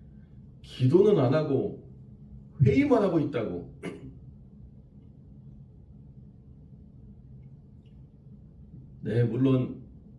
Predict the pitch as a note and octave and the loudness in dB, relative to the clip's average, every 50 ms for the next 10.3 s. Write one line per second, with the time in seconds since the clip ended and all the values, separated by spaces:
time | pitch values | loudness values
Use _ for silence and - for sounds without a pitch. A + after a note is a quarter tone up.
0 | - - - - - - - - - - - - C3 C3 D3 D3 D3 C#3 C3+ C3+ | -20 -18 -16 -14 -14 -14 -16 -16 -18 -18 -6 2 6 8 8 10 8 8 6 4
1 | C3 B2+ A2+ G2 - - - - - - - - - - - C#3+ B2+ D3+ D3 D3 | 2 0 0 -2 -6 -10 -12 -16 -18 -20 -20 -20 -20 -8 -2 0 4 4 4 4
2 | - - - - - - - - - - - - C#3 C3+ C3+ B2 A#2 G2 F#2 - | 4 2 0 -4 -8 -12 -16 -18 -20 -20 -4 0 2 4 4 4 2 0 -4 -6
3 | - - E3+ E3+ F3 E3+ D#3 - - - A#2+ A#2+ G#2 - - - - - - - | -4 -2 -2 0 2 0 0 -2 -4 -6 -6 -4 -4 -6 -8 -12 -16 -20 -20 -20
4 | - - - - - - - F#3 F3 E3+ E3 E3+ - - - - - - - - | -20 -20 -20 -16 -12 -8 -6 -4 -2 -2 -4 -4 -6 -8 -8 -8 -8 -10 -12 -10
5 | - F3+ G3+ G#3 G3+ F#3 D3 B2 - - - - C#3 C3+ - - - - - - | -6 -2 2 2 2 2 0 -2 -6 -10 -12 -10 -10 -10 -10 -10 -14 -18 -20 -20
6 | - - - - - - - - - - - C3+ C3+ C#3+ B2+ C3 - D3 D#3 D#3+ | -20 -20 -20 -20 -20 -20 -20 -20 -18 -10 -4 -2 0 0 0 0 0 0 0 2
7 | F3 F3 E3+ D#3 C#3 C3 - D#3 D#3+ C3+ - - - - - - - - - - | 2 2 2 2 0 0 -2 -2 -4 -4 -6 -8 -14 -18 -20 -20 -20 -20 -20 -20
8 | - - - - - - G#3+ B3+ C4+ C4+ C4+ A#3+ - - - D#3+ F3+ F3 D3+ C3+ | -20 -20 -20 -16 -10 -8 -2 0 2 4 6 6 4 4 2 0 0 0 0 0
9 | C3 B2+ B2 A#2 - - F3+ A3+ A3 G#3+ G3+ F#3+ F3+ E3+ B2 A#2 G#2+ G2+ B2+ D3+ | 0 0 0 -2 -2 -4 -2 0 0 2 2 0 0 0 0 0 0 0 0 -2
10 | - - - - - | -2 -2 -4 -6 -10